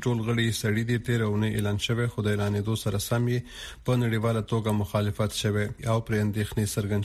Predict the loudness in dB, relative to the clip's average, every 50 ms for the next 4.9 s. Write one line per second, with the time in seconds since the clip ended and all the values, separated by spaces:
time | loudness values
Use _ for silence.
0 | 0 0 0 0 0 -2 -4 -6 -10 -14 -18 -16 -16 -16 -16 -16 -6 -2 0 2
1 | 2 2 2 2 2 0 0 0 0 0 2 2 2 0 0 0 0 0 2 2
2 | 0 0 0 0 0 0 0 -2 -2 -2 0 0 0 2 2 2 2 2 2 2
3 | 0 0 -2 -2 -2 -2 0 0 0 2 2 2 2 0 0 -2 -2 -2 0 0
4 | 2 2 2 0 -2 -6 -14 -16 -16 -16 -10 -2 -2 0 2 2 2 2